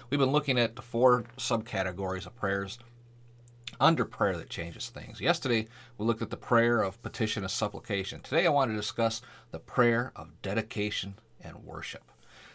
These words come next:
Now, Jesus prayed a prayer of dedication in Luke chapter twenty-two, verse forty-two,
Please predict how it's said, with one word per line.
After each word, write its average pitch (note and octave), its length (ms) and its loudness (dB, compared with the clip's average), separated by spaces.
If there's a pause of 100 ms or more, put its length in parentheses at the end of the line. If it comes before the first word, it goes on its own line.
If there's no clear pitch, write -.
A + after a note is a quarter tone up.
Now, - 160 -10
Jesus D3+ 440 2
prayed A2+ 560 2
a F2+ 100 -4
prayer G#2+ 300 2
of F#2 120 0
dedication G2+ 640 -2
in E2+ 200 -8
Luke A2 260 0
chapter G#2 380 -4
twenty-two, G2 520 -4
verse F2 240 -4
forty-two, E2+ 600 -6